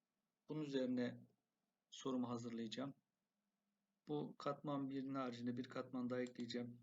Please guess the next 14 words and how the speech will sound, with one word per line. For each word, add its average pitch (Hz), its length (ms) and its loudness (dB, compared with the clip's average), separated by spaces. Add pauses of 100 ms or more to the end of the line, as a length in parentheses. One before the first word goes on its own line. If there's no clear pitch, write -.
(180)
Katman 123 380 0
iki. 123 380 -6
Çalışmaları 131 580 -2
katman 131 340 -2
ikide 120 220 -4
yapacağım. 120 380 -4 (1900)
Öncelikle 151 540 0
bize 135 200 -6
bir 135 80 -12
tane 131 380 2 (540)
kontrol 131 460 2
için 127 380 2 (2000)
düğme 131 300 8
lazım. 113 380 0